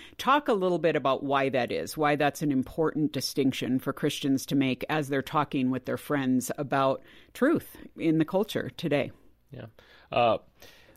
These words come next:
Speaker 2: one time, my grandfather, this is a great story, uh, was going down a wrong way street in Jersey City, New Jersey, to which my, uh, father decided to mention, "You're going down a wrong way street."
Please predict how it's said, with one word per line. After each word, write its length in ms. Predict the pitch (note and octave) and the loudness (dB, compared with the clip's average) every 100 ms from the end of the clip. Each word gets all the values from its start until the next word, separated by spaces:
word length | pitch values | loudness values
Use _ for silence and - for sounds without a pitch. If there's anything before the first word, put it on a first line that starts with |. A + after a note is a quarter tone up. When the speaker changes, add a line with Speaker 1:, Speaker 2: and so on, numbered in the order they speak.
| _ | _
Speaker 2:
one 240 | B2+ C3+ | 2 2
time, 420 | C3+ B2+ A2 A2+ A2 - | 2 0 2 0 -4 -4
my 300 | A2 G#2 G2 | 0 2 0
grandfather, 880 | A#2 A#2 A#2 A#2+ A2+ F#2+ F#2 G2 G#2+ - | -2 0 2 2 2 2 2 0 -4 -8
this 100 | F#2 | -8
is 40 | |
a 80 | F#2 | -8
great 320 | F#2 - F#2 | -4 -2 -2
story, 440 | - - F#2 F#2+ F#2+ - - - | -4 -4 0 0 -2 -10 -20 -4
uh, 240 | F#2+ G2 | 2 2
was 220 | G#2 G#2+ G#2 | 2 -2 0
going 480 | A2 A2 A2+ A2+ A2+ - | 2 4 4 0 -6 -8
down 420 | G#2+ G#2 G#2 G#2 - | 0 2 2 -2 -4
a 120 | G2 | -4
wrong 360 | G2 G#2 A2 G#2 | 2 2 2 2
way 200 | G#2 G2+ | 0 -2
street 520 | - - G#2+ A2 - _ - | -6 -6 -2 -2 -4 _ -6
in 140 | G2+ | -4
Jersey 380 | G2 G#2 G2+ G2 | 0 0 -2 -6
City, 320 | - G2+ G2 | -2 -2 0
New 140 | F#2 | -2
Jersey, 460 | F2+ F2+ F#2+ F2+ D#2+ - - - - - - _ | -4 -4 -4 -4 -8 -10 -20 -20 -20 -20 -20 _
to 140 | - B2 | -2 2
which 300 | B2 B2+ - | 2 2 0
my, 440 | B2 B2 A#2 A#2 - - - - | 2 4 2 0 -8 -20 -20 0
uh, 300 | A#2 A2 G2+ | 4 4 2
father 680 | - - C#3+ B2+ A2 G#2 G#2 - - | 0 2 4 4 4 0 -4 -12 -16
decided 320 | - A#2 G#2+ | 0 2 2
to 60 | |
mention, 360 | G#2+ G#2+ - G2+ | 0 -2 -2 -4
"You're 120 | A#2+ | -2
going 320 | B2+ D#3+ E3+ A2+ | 2 2 2 2
down 480 | A2+ A2+ A2 G#2 - _ - _ _ _ | 4 4 2 -2 -10 _ -20 _ _ _
a 140 | A#2 G#2 | -2 0
wrong 380 | G#2+ A2 A2 G#2 | 4 4 4 2
way 160 | G2 | 0
street." 500 | G2 - G2+ F#2+ - | -2 -8 -4 -4 -4